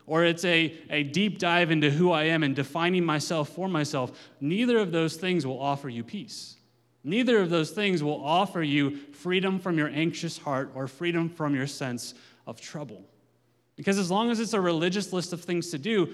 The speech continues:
there will always be more to do. Right? As long as there's a religious list of things that you have to do in order to overcome your sense of, of whether I'm good or bad, there will always be more things to do.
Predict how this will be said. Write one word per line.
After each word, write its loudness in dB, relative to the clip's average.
there 2
will 2
always 2
be -2
more 0
to -12
do. -8
Right? -6
As 0
long 0
as -2
there's 2
a 2
religious -2
list -4
of -8
things -2
that -2
you -2
have -2
to -6
do 2
in 2
order 0
to -10
overcome -2
your 0
sense -2
of, -2
of -4
whether 0
I'm -2
good 0
or -2
bad, 0
there 0
will 0
always -4
be -4
more -2
things -4
to -12
do. -14